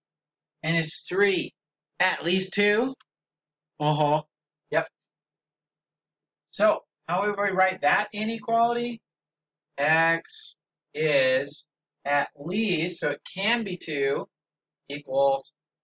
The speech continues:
and it can be greater than two. Here we go. And, uh, if you knew process of elimination, you can think of what maybe the last one might be.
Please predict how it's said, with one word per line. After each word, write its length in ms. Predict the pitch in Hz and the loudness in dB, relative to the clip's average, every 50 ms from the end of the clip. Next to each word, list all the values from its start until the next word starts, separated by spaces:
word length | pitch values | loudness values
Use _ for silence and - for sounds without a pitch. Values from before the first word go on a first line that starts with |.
| _ _ - | _ _ -10
and 200 | 131 135 139 143 | -8 -4 -4 -4
it 80 | 143 | -6
can 120 | - 143 143 | -6 -10 -10
be 140 | 143 143 143 - | -10 -12 -12 -8
greater 520 | 139 143 147 147 147 147 143 143 139 135 | -4 0 2 2 2 2 2 2 0 0
than 200 | 127 127 120 117 - | -2 -6 -10 -10 -10
two. 460 | - 127 123 120 120 120 120 120 120 _ _ _ _ _ _ _ _ _ _ _ _ _ _ _ _ _ _ _ - _ _ _ - _ _ _ - _ _ _ _ _ _ - - _ _ _ _ _ _ | -14 -12 -8 -6 -4 -4 -4 -6 -8 _ _ _ _ _ _ _ _ _ _ _ _ _ _ _ _ _ _ _ -20 _ _ _ -20 _ _ _ -20 _ _ _ _ _ _ -20 -20 _ _ _ _ _ _
Here 100 | 113 113 | -20 -16
we 80 | 117 117 | -16 -12
go. 340 | - 123 123 120 113 110 113 _ _ _ _ _ _ _ _ _ _ _ _ _ _ _ _ _ _ _ _ _ _ _ _ _ _ _ _ _ _ _ _ _ _ _ _ - | -6 -2 0 0 0 0 -2 _ _ _ _ _ _ _ _ _ _ _ _ _ _ _ _ _ _ _ _ _ _ _ _ _ _ _ _ _ _ _ _ _ _ _ _ -8
And, 480 | - 135 143 143 139 139 139 135 135 135 | -2 0 0 2 2 2 2 0 2 2
uh, 420 | 135 135 135 135 135 135 135 143 143 - | 2 4 4 4 6 6 4 2 0 -4
if 160 | 170 - - | -10 -8 -6
you 80 | 185 | -4
knew 200 | 170 175 175 170 | -2 0 -2 -2
process 380 | 160 - 170 160 156 - - - | 0 2 2 2 2 -2 -6 -4
of 100 | 160 139 | -4 -2
elimination, 480 | 135 139 143 139 135 135 131 131 - 123 | 0 0 0 2 2 0 0 -2 -4 -6
you 60 | 113 | -8
can 80 | 110 - | -6 -8
think 160 | 131 117 - | -10 -8 -8
of 60 | 107 | -6
what 140 | 107 113 - | -6 -6 -6
maybe 180 | 117 117 110 107 | -6 -6 -4 -4
the 80 | 147 | -4
last 260 | 196 - - - - | -4 -6 -6 -6 -8
one 80 | 143 147 | -8 -6
might 160 | 160 175 180 | -4 -4 -4
be. 200 | - 208 220 - | -4 -6 -6 -8